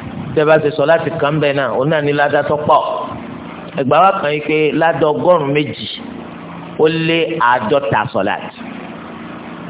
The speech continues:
two hundred and fifty. Torí ẹ̀, à ń bẹ lọ, Ọlọ́run ọba ó fún wa láǹfààní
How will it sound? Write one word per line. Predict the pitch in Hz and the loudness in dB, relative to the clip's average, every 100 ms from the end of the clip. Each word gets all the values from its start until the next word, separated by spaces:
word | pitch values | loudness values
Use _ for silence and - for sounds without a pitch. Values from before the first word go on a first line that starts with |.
| - | -12
two | - 160 170 | -2 0 2
hundred | 147 147 139 | 0 2 2
and | 113 | 2
fifty. | - 104 - - - - - - - - - - - - - - - - | -2 -6 -6 -8 -6 -6 -6 -8 -6 -8 -6 -8 -8 -8 -10 -10 -10 -4
Torí | - 143 | 0 4
ẹ̀, | 170 139 - - - - - | 4 4 -2 -6 -8 -8 -8
à | - 151 | -4 -2
ń | |
bẹ | 156 160 | 0 0
lọ, | 170 147 - - - - - - | 0 -2 -6 -6 -6 -6 -8 -6
Ọlọ́run | - 165 147 | 0 4 4
ọba | 143 | 4
ó | 147 | 2
fún | 147 131 | 2 2
wa | 139 | 2
láǹfààní | 151 160 143 127 113 | 4 2 2 0 0